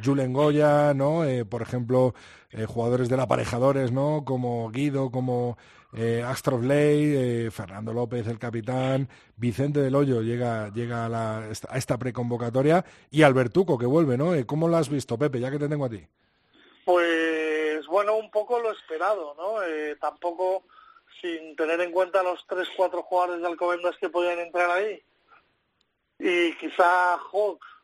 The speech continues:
Speaker 2: por parte del Barça, que también pudiese, o incluso Kovalenko, que pudiesen incorporarse por parte del Barça,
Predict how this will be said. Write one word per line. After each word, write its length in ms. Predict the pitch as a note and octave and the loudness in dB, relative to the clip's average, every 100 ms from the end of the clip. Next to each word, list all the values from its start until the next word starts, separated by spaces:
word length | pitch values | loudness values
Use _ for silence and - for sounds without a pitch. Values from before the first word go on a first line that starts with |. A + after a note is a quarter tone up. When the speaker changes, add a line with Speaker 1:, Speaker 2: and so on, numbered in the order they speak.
| _ | _
Speaker 2:
por 200 | E3 D#3 | -10 -6
parte 340 | F3+ E3+ F3 E3+ | -4 -4 -2 -4
del 160 | E3+ | -2
Barça, 340 | E3+ G3+ F3+ D3+ | 0 -2 -4 -12
que 80 | |
también 400 | D3+ D3+ D#3+ E3 | -8 -8 -6 -8
pudiese, 800 | - E3+ E3+ E3 F3 E3 E3 D#3+ | -6 -2 -2 -2 -2 0 2 2
o 160 | D#3+ D#3 | 0 -2
incluso 640 | D#3 - D#3+ D3 E3 D3+ | -6 -8 -8 -4 -2 -2
Kovalenko, 640 | C#3 D#3+ D3+ F3+ F#3+ E3 C#3 | 0 0 2 0 -2 -4 -4
que 140 | C#3+ | -10
pudiesen 580 | D3 D3+ D#3 - E3 D#3+ | -8 -4 -4 0 -2 -2
incorporarse 600 | D#3+ E3 D#3+ E3 E3 E3 | -2 0 2 2 0 -2
por 200 | D#3+ D#3 | -2 0
parte 280 | E3+ D#3 E3 | 0 -2 -2
del 160 | D#3 D#3 | -2 0
Barça, 420 | F3 - G#3+ | -2 -2 -4